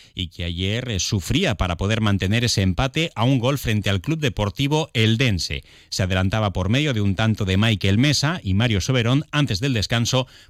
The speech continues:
ponía el gol de la igualada. En la segunda parte, el mejor del Real Zaragoza fue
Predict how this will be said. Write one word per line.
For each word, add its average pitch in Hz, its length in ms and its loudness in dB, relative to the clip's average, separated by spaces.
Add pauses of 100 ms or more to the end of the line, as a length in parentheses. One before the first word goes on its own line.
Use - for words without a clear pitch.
ponía 135 480 0
el 101 160 -2
gol 123 220 0
de 104 100 0
la 87 80 0
igualada. 87 480 -2
En 80 60 -6
la 87 100 -4
segunda 101 400 0
parte, 143 260 -2
el 104 120 0
mejor 110 340 0
del 92 560 -2
Real 117 340 -2
Zaragoza 107 520 -2
fue 131 280 -2